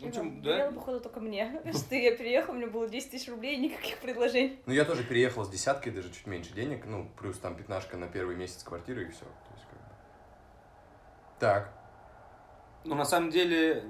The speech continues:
Speaker 1: я к ним немного даже не то чтобы завидую, а да, ну, ну ладно, я завидую людям, которые ещё имеют, имеют смелость куда-то рыпаться, соваться без
Speaker 2: Или
Speaker 1: какого-то,
Speaker 2: глупость.
Speaker 1: без, без какого-то тыла. Это просто слабоумие, отвага.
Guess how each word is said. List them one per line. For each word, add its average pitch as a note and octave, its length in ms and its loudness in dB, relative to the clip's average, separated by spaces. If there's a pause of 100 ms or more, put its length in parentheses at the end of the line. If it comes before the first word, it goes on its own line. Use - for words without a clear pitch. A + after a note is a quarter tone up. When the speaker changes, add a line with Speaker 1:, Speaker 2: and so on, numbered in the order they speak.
(140)
Speaker 1:
я C3+ 480 2 (580)
к - 20 -20
ним C3 300 -2
немного C3 360 -2
даже B2 680 -2
не A#2 220 -4
то A#2 100 -8
чтобы A#2 180 -12
завидую, A#2 760 -2
а G#2 440 -6 (1200)
да, D3 120 10
ну, C#3 120 4
ну D#3+ 100 8
ладно, C#3 200 12
я D3 140 6
завидую D3 400 4
людям, F#3 280 6
которые C3 760 4 (160)
ещё B2 240 -2
имеют, B2 280 4
имеют B2 340 0
смелость D3 400 2
куда-то A#2 600 2
рыпаться, A2+ 420 -2
соваться A2+ 800 4 (100)
без A#2+ 200 4
Speaker 2:
Или - 60 -4
Speaker 1:
какого-то, A#2+ 320 4
Speaker 2:
глупость. A2+ 260 -4
Speaker 1:
без, B2 140 2
без - 60 -10
какого-то A#2 360 2
тыла. A2+ 320 0
Это G#2 220 -6
просто A2+ 400 -6
слабоумие, A#2 600 0
отвага. A#2+ 500 -2